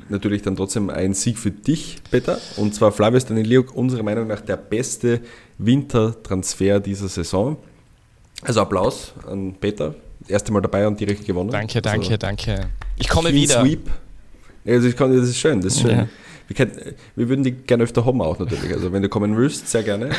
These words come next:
Speaker 2: <laughs> Sehr gerne.
Speaker 1: Aber ja, vielen Dank, ähm, für die kleine Runde Pressball in der F-, Situation. Vielen Dank, Christoph,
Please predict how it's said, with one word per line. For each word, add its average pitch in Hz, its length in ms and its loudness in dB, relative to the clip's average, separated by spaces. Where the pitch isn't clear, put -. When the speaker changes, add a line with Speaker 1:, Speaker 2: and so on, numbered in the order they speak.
Speaker 2:
<laughs> 127 200 0
Sehr 107 180 -2
gerne. 107 340 -2
Speaker 1:
Aber 107 600 2
ja, 113 280 2
vielen 117 320 -4
Dank, 120 320 -6
ähm, 101 440 -4
für - 280 -4
die 117 200 -2
kleine 110 300 -4
Runde 113 240 -4
Pressball 87 680 -4
in 95 140 -2
der 95 120 0
F-, - 340 -8
Situation. 117 680 0
Vielen 113 240 2
Dank, 101 180 2
Christoph, - 680 -4